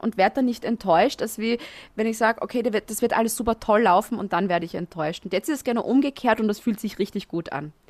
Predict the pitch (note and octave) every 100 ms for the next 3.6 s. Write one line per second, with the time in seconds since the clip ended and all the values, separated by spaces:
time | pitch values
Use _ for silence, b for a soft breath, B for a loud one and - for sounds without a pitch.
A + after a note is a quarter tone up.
0 | b b - A3 C4+ D4 C4+ A3 G#3 G3+
1 | - G3+ A3 A3 F3 - C3+ C#3+ - _
2 | - - E3+ E3+ - F3 E3+ D#3+ D#3 D3+
3 | F#3 F3+ D#3+ - C#3+